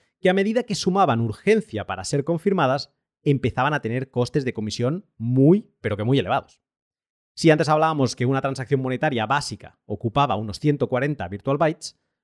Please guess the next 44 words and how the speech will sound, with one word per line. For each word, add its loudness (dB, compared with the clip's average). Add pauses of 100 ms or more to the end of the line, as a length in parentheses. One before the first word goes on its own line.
al 4
querer 2
darle 2
algo 4
de 2
urgencia, 0
con -6
una -4
tarifa, -8
ponle, 2 (100)
de -18
diez -2
sats -2
por -2
byte, 0
que -6
tampoco -6
es -4
mucho, 0 (380)
solo 6
nos 0
costaría -2
mil 4
cuatrocientos -6
sats, -2 (160)
o 2
treinta 0
y -6
cinco 2
centavos -4
de -8
dólar -4
al -16
cambio -14
actual. -2 (720)
Ahora, 4 (640)
en 2
este 4
tipo 0
de 8
transacciones 0
de, -8
por -8
ejemplo, -6